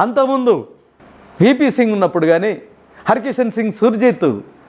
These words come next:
సిపిఎం ప్రధాన కార్యదర్శి ఉన్నప్పుడు కానీ ఈ దేశాన్ని లౌకిక దేశంగా, ఇప్పుడే ఈ మత స-, మత, మతోన్మాద పరిపాలన భారతదేశం ఎంత భయంకరంగా ఉంటుందని,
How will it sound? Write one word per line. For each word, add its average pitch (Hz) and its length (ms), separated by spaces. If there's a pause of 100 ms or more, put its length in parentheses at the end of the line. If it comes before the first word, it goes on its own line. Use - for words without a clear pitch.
(360)
సిపిఎం 233 360
ప్రధాన 226 240 (120)
కార్యదర్శి 196 400
ఉన్నప్పుడు 160 320
కానీ 190 160 (320)
ఈ 190 40 (120)
దేశాన్ని 240 480 (480)
లౌకిక 196 340 (140)
దేశంగా, 220 400 (480)
ఇప్పుడే 262 260 (180)
ఈ - 20 (220)
మత - 140 (100)
స-, 180 260 (120)
మత, 190 140 (840)
మతోన్మాద 247 540 (120)
పరిపాలన 226 400 (120)
భారతదేశం 220 480
ఎంత 202 120 (960)
భయంకరంగా 247 540
ఉంటుందని, 196 380